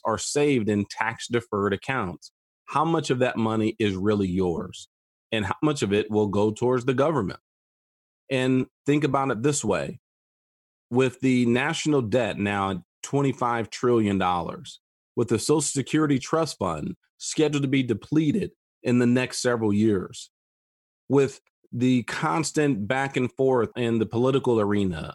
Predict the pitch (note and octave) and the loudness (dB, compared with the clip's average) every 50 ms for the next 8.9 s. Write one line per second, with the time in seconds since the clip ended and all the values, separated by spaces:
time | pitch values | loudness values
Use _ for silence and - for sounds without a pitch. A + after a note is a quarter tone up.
0 | - - G2+ F2 G#2 G#2 G#2 G#2+ F#2+ - - - B2+ C3 B2+ - B2 B2 B2 A#2+ | -6 -6 -4 -2 0 0 -2 -2 -4 -4 -2 0 0 0 0 0 0 0 0 0
1 | A#2 A#2 G#2 G2 A2 A2+ A#2 A2 G#2 F#2+ - G2+ F2+ F2 F2 F2 F2 - A#2 B2 | 0 0 0 0 0 0 0 0 -2 -2 -4 -4 -4 -4 -4 -4 -4 -4 -2 -2
2 | B2 A2+ - - G2+ F2+ - - F3+ - - _ _ _ _ _ _ _ _ _ | -2 -2 -2 -4 -4 -4 -4 -6 -12 -16 -20 _ _ _ _ _ _ _ _ _
3 | - A2 A#2+ C#3+ F#3 G3 G3+ F#3+ D#3+ C3+ - - B2 B2 B2 - A#2 A2 G#2+ G2 | -2 2 2 4 4 2 2 2 0 0 0 0 -2 -2 0 0 0 0 2 2
4 | G2+ G#2 G#2+ A2 G#2 F#2 G#2 G#2 - - G2+ G2 F#2+ F#2+ F#2+ G2 F#2+ F#2+ - - | 0 2 2 2 2 2 0 -2 -2 -2 -2 0 0 0 0 0 -2 -2 -2 -4
5 | F2+ F2 - _ - A2+ A2 F#2+ F2+ F2 - - - - - F#2 F#2 F#2 F2+ F2+ | -6 -6 -10 _ -4 -2 -2 0 -2 -4 -4 -6 -8 -4 -2 -2 -2 0 -2 -2
6 | F2+ F#2 F2+ - _ - F#2 F2+ F2+ D#2+ E2 D2+ C#2+ E2 F2 - - _ _ _ | -4 -6 -6 -8 _ -2 -2 0 0 -2 -4 -6 -8 -10 -12 -14 -18 _ _ _
7 | _ _ - G#2 F2+ G2+ F2+ - - - - C#3+ C3+ A#2 G2+ - - F#2+ F2+ F#2 | _ _ -6 -4 -2 -2 -4 -4 -8 -6 -2 0 0 0 -2 -2 -4 -2 -2 -2
8 | F2+ - G2+ G2 F#2+ G2 F#2 - - F#2 F2+ E2+ D#2+ D#2 F2 D#2+ D2 - | -4 -2 -4 -4 -4 -4 -6 -6 -6 -6 -6 -6 -6 -6 -6 -6 -6 -10